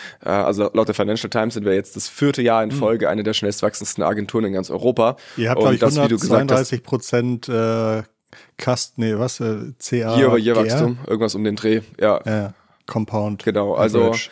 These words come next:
Speaker 1: ich glaub, also dieses Jahr wären's eher so fünfzig Prozent, ne, weil wir ja auch einfach nochmal weiter gewachsen sind und je größer du wirst
Speaker 2: Ja.
Speaker 1: als Unternehmen, desto schwieriger ist es natürlich gleichbleibend
Speaker 2: Ja.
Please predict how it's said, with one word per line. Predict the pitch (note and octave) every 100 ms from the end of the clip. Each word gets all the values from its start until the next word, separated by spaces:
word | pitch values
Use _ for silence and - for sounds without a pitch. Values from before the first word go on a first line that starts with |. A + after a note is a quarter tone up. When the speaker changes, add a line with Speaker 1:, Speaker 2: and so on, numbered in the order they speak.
| -
Speaker 1:
ich | -
glaub, | B2+
also | - - A2
dieses | A2+ C3+ C#3 B2
Jahr | A#2
wären's | A#2+ A2+ -
eher | A2+
so | G#2+
fünfzig | G#2 C#3 C3+ - -
Prozent, | C3 C#3 C#3
ne, | C3 A#2+
weil | G2+
wir | G#2+
ja | G#2
auch | -
einfach | E2 - - -
nochmal | G2 A2+ G#2 G2 -
weiter | G2 A2+ F#2+
gewachsen | G2+ G2 -
sind | A#2 A2
und |
je | E2
größer | - A2+ A2
du | G#2 A2
wirst | G#2+
Speaker 2:
Ja. |
Speaker 1:
als | G#2
Unternehmen, | F#2+ G#2 G#2 G#2
desto | - - - - - -
schwieriger | - A2 B2+ C3+ A#2+ A#2
ist | A2+
es | A#2
natürlich | G#2 A2+ G#2 -
gleichbleibend | G#2+ A#2 G#2 A2 G#2+ A2+
Speaker 2:
Ja. | A2